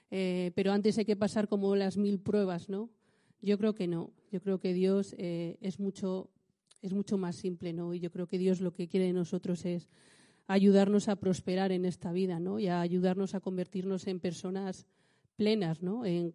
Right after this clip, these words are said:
como decimos nosotros, en la mejor versión de nosotros mismos, ¿no? Y bueno, a veces, yo creo que el hombre a veces lo,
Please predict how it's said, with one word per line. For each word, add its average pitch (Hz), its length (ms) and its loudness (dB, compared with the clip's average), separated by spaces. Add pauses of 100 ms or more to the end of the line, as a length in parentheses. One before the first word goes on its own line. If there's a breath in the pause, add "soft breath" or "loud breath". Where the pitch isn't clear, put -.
como 180 240 -2
decimos 190 360 0
nosotros, 196 400 -2
en 196 60 -4
la 175 100 -2
mejor 180 280 -2
versión 185 340 -2
de 185 100 -2
nosotros 175 440 -6
mismos, 170 420 -8
¿no? 185 140 -10 (760 soft breath)
Y 185 100 2
bueno, 190 280 4
a 180 40 -2
veces, 190 500 -6 (520)
yo 190 140 -4
creo 190 180 0
que 180 120 -2
el 180 80 0
hombre 190 200 0
a 185 40 0
veces 185 260 0
lo, 170 140 -2